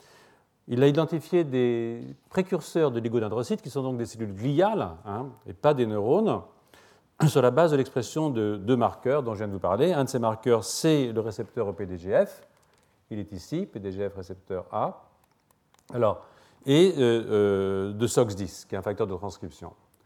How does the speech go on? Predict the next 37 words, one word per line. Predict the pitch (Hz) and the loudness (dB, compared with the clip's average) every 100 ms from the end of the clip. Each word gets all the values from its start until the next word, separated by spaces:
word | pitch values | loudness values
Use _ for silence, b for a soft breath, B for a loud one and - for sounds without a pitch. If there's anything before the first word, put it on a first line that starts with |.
| b b b b | b b b b
Mais | 123 | -2
ce | 127 170 | 0 2
qu'il | 175 180 | 4 6
a | |
aussi, | 170 156 - 175 165 147 - | 6 2 -2 -2 -2 -2 -2
euh, | 104 101 98 - | 0 0 -2 -4
euh, | 90 87 90 | -4 -4 -2
alors, | 95 98 - - - | -2 -2 -4 -14 -6
dans | 104 | -2
quatre-vingt-dix-sept | 170 160 165 151 151 127 | 0 2 0 -2 -4 -4
pour | 139 | -6
cent | - 147 135 | -6 -4 -4
des | 107 | -4
cas, | - 127 147 185 196 b b b _ - | 0 2 4 2 -6 b b b _ -14
le | 107 104 104 107 107 104 - _ - | -8 -6 -4 -2 -2 -2 -6 _ 0
co-marquage | 165 165 151 127 120 110 - 127 113 | 4 4 4 0 -2 -2 0 2 2
avec | 104 98 | -2 -4
ces | - 101 | -6 -8
deux, | 104 143 143 117 | 0 2 2 -2
euh, | 98 92 90 90 98 | -6 -6 -6 -8 -8
anticorps | 101 113 - 120 | -8 -4 2 2
qui | 104 | 0
connaissent | 98 104 95 | -6 -6 -6
ces | 101 | -2
deux | 123 | -2
protéines | 120 107 123 120 | 0 -4 -4 -4
dans | 101 | -6
une | 95 | -6
cellule | 104 143 165 b b b b | -4 -2 -2 b b b b
signe, | - - 190 196 131 95 | -10 0 4 4 2 -2
si | - | -8
vous | 110 | -6
voulez, | 110 120 143 151 | -4 0 0 -2
euh, | 113 104 | -6 -4
le | 104 | -4
caractère, | 107 101 101 - 131 123 | -2 -4 -4 -4 -4 -4
euh, | 104 98 | -4 -4